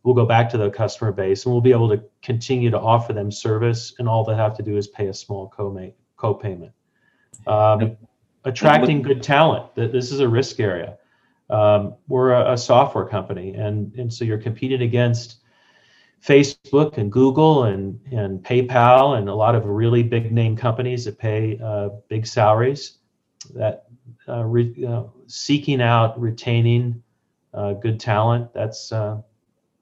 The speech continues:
Speaker 1: that, that's a challenge.
Speaker 2: Okay, and so, oh, so overall on the hosted side, is there a specific risk you wanna talk about on the hosted side of the business besides that, that could be, um, what we gotta worry about?
Speaker 1: On the wholesale side?
Speaker 2: Ho-, the ho-, host-,
Speaker 1: Um,
Speaker 2: host-, hosted communications,
Speaker 1: Oh,
Speaker 2: like,
Speaker 1: hosted.
Speaker 2: you know.
Speaker 1: Uh, on the hosted side, yes, we've got, um,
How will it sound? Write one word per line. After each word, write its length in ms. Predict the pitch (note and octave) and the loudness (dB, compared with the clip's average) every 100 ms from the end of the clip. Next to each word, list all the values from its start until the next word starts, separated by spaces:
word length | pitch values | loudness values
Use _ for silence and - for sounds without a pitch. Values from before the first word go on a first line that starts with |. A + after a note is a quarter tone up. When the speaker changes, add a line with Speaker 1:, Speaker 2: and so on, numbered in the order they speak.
| _ | _
Speaker 1:
that, 140 | A#2 A#2 | -10 -8
that's 200 | A#2+ A#2 | -10 -10
a 40 | |
challenge. 640 | A2+ A#2 A#2+ A2+ A2+ _ _ _ _ _ _ _ _ _ - | -4 -2 -2 -4 -10 _ _ _ _ _ _ _ _ _ -10
Speaker 2:
Okay, 380 | - - - | -10 -8 -6
and 180 | - G#3+ | -4 -6
so, 280 | G3+ G2+ - | -4 -4 -2
oh, 260 | G2+ A2 A2+ | 0 0 -2
so 180 | - A#2+ | -2 0
overall 440 | B2 A2+ A#2+ A#2 | 2 4 4 6
on 60 | G#2+ | 4
the 80 | G2+ | 2
hosted 320 | G#2 G2+ F#2+ | 2 0 -4
side, 380 | G2 F#2 E2+ E2+ | -2 -2 -2 -4
is 220 | D2 F2+ | -6 -2
there 100 | F#2+ | -4
a 40 | |
specific 600 | F#2+ - G2+ G#2 G2+ - - _ _ _ _ _ - | -4 -8 -6 -4 -4 -6 -20 _ _ _ _ _ 0
risk 260 | G2+ G2+ | 0 0
you 60 | G2+ | -2
wanna 180 | G2 G2 | -2 -2
talk 160 | G2+ | -2
about 160 | G2+ F2+ | -2 -2
on 60 | |
the 60 | G2+ | -2
hosted 120 | G2+ | -2
side 120 | G#2 | -4
of 60 | G2 | -4
the 60 | G2 | -2
business 220 | G2+ G2 | -4 -6
besides 320 | - F#2+ F#2+ | -4 -4 -2
that, 260 | G2 F#2+ F#2 | -2 -4 -6
that 140 | - | -10
could 160 | G2 - | -10 -8
be, 160 | F#2+ | -8
um, 340 | F2+ F2+ F#2+ G2 | -8 -12 -12 -14
what 140 | - F#2 | -12 -8
we 60 | F#2 | -6
gotta 120 | F2+ | -6
worry 220 | F#2+ F#2+ | -4 -4
about? 360 | F#2+ F#2+ - _ _ - | -4 -6 -8 _ _ -6
Speaker 1:
On 100 | C3 | 0
the 60 | A#2 | 4
wholesale 400 | C#3 - D#3 C#3+ | 4 2 0 0
side? 420 | - D3+ D#3+ D#3+ _ _ | 2 4 4 0 _ _
Speaker 2:
Ho-, 140 | - - | -8 2
the 80 | C#3 | 4
ho-, 80 | |
host-, 320 | D#3 C#3+ C#3+ C#3+ | 6 8 8 6
Speaker 1:
Um, 80 | |
Speaker 2:
host-, 160 | C#3+ C#3 | 0 0
hosted 360 | C3+ C3+ C3 G#2 | 2 2 2 -2
communications, 520 | A2 G2 G2 F#2+ - D#3 | 0 -2 -2 -6 0 4
Speaker 1:
Oh, 100 | C#3 | 6
Speaker 2:
like, 100 | F3 | 6
Speaker 1:
hosted. 160 | E3+ | 4
Speaker 2:
you 160 | C3+ A#2 | -2 -2
know. 60 | |
Speaker 1:
Uh, 360 | - C3+ C3 B2+ | 2 6 6 6
on 100 | D3 | 2
the 60 | C3+ | 0
hosted 320 | D3+ E3 D#3+ | 2 2 -2
side, 460 | - D#3+ D#3 D#3+ - | 0 4 6 6 2
yes, 380 | D3+ C#3+ - - | 2 2 2 -2
we've 140 | C#3 | -2
got, 340 | D3 C#3+ C#3 C#3+ | 2 2 2 2
um, 460 | C3+ C3 B2+ A#2+ | 4 4 2 -4